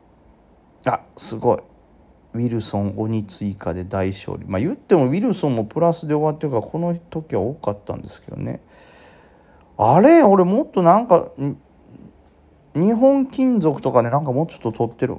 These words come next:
この八十万とかがそうなんかな。この辺がね、ちょっともしかしたら含み込みなのか、当日だけになってんのかとかがややこしいんですけど、まあ、大きく買ってって八十万とかですかね。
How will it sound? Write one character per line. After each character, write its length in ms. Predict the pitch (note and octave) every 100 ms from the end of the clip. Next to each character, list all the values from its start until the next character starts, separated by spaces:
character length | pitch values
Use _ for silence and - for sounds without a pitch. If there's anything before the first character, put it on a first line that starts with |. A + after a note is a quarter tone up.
| -
こ 120 | F#3
の 80 | G#3+
八 360 | A3+ A3+ C4
十 160 | B3 B3+
万 260 | G#3+ D3 A#2+
と 160 | A#2+
か 100 | A2+
が 140 | G2 G2+
そ 200 | - B2
う 40 |
な 80 | F#2+
ん 100 | -
か 80 | -
な。 160 | G2+
こ 220 | G#2+ - C#4
の 100 | D4
辺 400 | D#4+ B3+ C#4 C4
が 120 | A#3+
ね、 120 | A3
ち 80 | G#3+
ょ 80 | G#3+
っ 80 |
と 80 | G#3+
も 160 | E3+ G#3+
し 80 | G#3
か 140 | F3
し 60 | D#3+
た 80 |
ら 80 | C3+ - - -
含 360 | - F#3+ - C#4+
み 160 | C4 -
込 200 | - G3
み 140 | F3+
な 140 | D3+
の 140 | C3 B2
か、 180 | C3 B2
当 220 | D#3 D#3
日 320 | D#3 D3+ C#3+
だ 140 | D#3
け 120 | D#3 D#3
に 60 |
な 140 | C3 A2
っ 20 |
て 160 | A#2
ん 40 | A#2+
の 80 | G#2+
か 80 |
と 120 | G#2 G2+
か 80 |
が 100 | G2+
や 120 | G2 A2
や 100 | A2
こ 160 | A2+
し 80 | A2
い 40 | E2
ん 20 |
で 80 | G2
す 80 |
け 80 | F#2+
ど、 100 | G2 - - -
ま 120 | E3 F3+
あ、 40 |
大 320 | D#3+ G#3 C#4+
き 160 | - -
く 180 | D#4 G#3+
買 140 | F3
っ 40 | E3+
て 240 | _ G#3
っ 20 |
て 260 | G3+ D3+ C#3+
八 460 | C#3 D#3 - F#3
十 320 | E3+ F3+ F3 E3+
万 340 | F3 E3+ A2
と 120 | A#2
か 160 | G2+ F#2
で 100 | F2+
す 140 | -
か 160 | - G2
ね。 320 | A#2 C#3 -